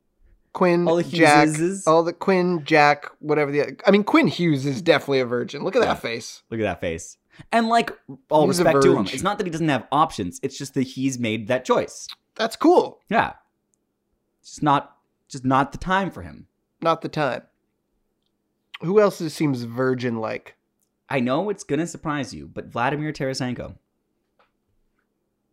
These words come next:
Speaker 1: Yeah.
Speaker 2: He's a virgin.
Speaker 1: He seems like a virgin. You know who's not a virgin? Phil Kessel. That guy slams. Hot dog, Phil.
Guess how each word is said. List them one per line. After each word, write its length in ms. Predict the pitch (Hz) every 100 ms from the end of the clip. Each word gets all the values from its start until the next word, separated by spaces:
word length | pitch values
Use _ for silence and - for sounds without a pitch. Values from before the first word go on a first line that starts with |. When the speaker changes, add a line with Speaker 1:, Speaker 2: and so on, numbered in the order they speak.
| _ -
Speaker 1:
Yeah. 300 | 131 120 110 _ _ _ _ _
Speaker 2:
He's 140 | 117 135
a 40 |
virgin. 260 | 226 160 - _ _ _ _
Speaker 1:
He 120 | -
seems 240 | 147 170 180
like 120 | 165
a 60 | 127
virgin. 400 | 123 110 131 - _ _
You 100 | 147
know 80 | 214
who's 120 | 180
not 260 | 131 131 156
a 20 |
virgin? 420 | 160 180 196 196 - _
Phil 280 | 147 139
Kessel. 500 | 139 123 - 127 127 _ _ _ _ _ _ _ _ _ _ _ _ _ _ -
That 360 | 131 131 -
guy 460 | 135 123 123 123 - _ _ _ _ _ _ _ _
slams. 680 | - 120 117 120 117 - - _ _ _ _
Hot 320 | - 139 131
dog, 480 | 139 131 131 127 -
Phil. 440 | 131 139 135 110